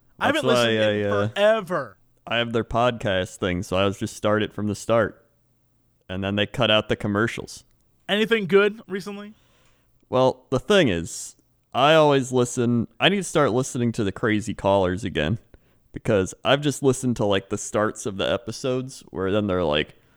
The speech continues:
Speaker 2: "I'm George Noory, and here's what's on tap for today." And they're
Speaker 1: Oh,
Speaker 2: just
Speaker 1: so
Speaker 2: like
Speaker 1: basically you fall asleep before it gets through the news where it's like,
Speaker 2: <laughs> Yeah.
Speaker 1: "Today the government unleashed darpa on the citizens of Japan, causing all of them to fart."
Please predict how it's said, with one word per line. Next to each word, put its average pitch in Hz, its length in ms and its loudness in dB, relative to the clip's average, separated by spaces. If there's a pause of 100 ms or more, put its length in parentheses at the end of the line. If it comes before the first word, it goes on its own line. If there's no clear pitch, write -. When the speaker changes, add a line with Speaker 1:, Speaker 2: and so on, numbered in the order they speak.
(260)
Speaker 2:
"I'm 117 260 0
George 107 360 0
Noory, 101 340 2
and 101 80 0
here's 117 300 0
what's 107 200 -2
on 117 240 2
tap 127 340 2
for 123 120 -4
today." 101 480 -2
And 71 80 -6
they're 73 140 -2
Speaker 1:
Oh, 254 140 8
Speaker 2:
just - 40 2
Speaker 1:
so - 120 0
Speaker 2:
like - 40 4
Speaker 1:
basically 269 580 4
you 233 140 0
fall 240 180 8
asleep 214 280 -2
before 202 240 0
it 180 60 0
gets 190 160 0
through 208 120 -4
the 185 140 0
news 165 300 0
where 170 120 8
it's 135 80 4
like, 135 120 6
Speaker 2:
<laughs> 135 720 4
Yeah. 147 120 2
Speaker 1:
"Today 285 240 8
the 247 80 2
government 214 640 6
unleashed 208 520 2
darpa 190 300 8
on 156 320 8
the 156 80 -4
citizens 160 720 -6
of 139 420 -4
Japan, 156 520 -2
causing 185 260 0
all 180 280 0
of 233 60 -8
them 208 100 -6
to 156 40 -6
fart." 214 420 -4